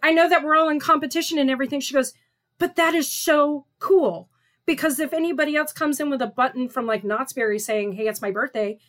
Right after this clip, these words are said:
we do the same thing. We still wish them a happy birthday, or we, happy anniversary or whatever." And that just,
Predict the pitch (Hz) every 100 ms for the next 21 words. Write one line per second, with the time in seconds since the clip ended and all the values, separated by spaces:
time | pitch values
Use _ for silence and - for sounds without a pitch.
0 | _ _ _ _ _ _ 220 254 294 277
1 | 277 254 302 403 185 180 247 - - 226
2 | 220 240 269 254 254 269 294 330 220 196
3 | 190 196 - 175 185 220 233 240 - -
4 | 208 190 185 190 190 226 320 185 175 -
5 | - _ _ _ _ _ _ 262 269 254
6 | 247 - 269 269 - 285 -